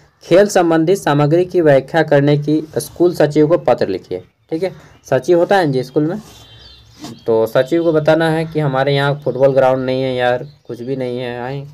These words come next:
खाली झूठ मूठ का बल जैसा एकदम घुसा देते हैं <laughs> ठीक है, मतलब ऐसा नहीं लिखना है थोड़ा सा अच्छे से, ठीक है, कि बिन खेल का मनुष्य का अस्तित्व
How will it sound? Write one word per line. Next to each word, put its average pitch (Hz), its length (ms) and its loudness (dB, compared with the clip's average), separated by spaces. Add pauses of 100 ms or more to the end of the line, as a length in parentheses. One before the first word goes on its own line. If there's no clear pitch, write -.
खाली 120 280 -2
झूठ 127 200 -2
मूठ 131 180 -2
का 127 180 0
बल 123 260 0
जैसा 123 240 -2
एकदम 123 260 -2
घुसा 113 240 -4
देते 120 240 -2
हैं 139 1200 -4
<laughs> - 20 -6 (640)
ठीक 147 220 -2
है, 135 240 -4 (840)
मतलब 120 200 -6
ऐसा 117 320 -2
नहीं 120 280 2
लिखना 127 420 -2
है 120 120 0
थोड़ा 113 220 0
सा 110 100 -2
अच्छे 107 280 -6
से, 139 160 -8 (560)
ठीक 143 160 0
है, 110 140 0
कि - 400 -8
बिन 120 420 0 (1000)
खेल 143 320 2
का 143 120 4
मनुष्य 135 400 -2
का 139 120 2
अस्तित्व 135 600 0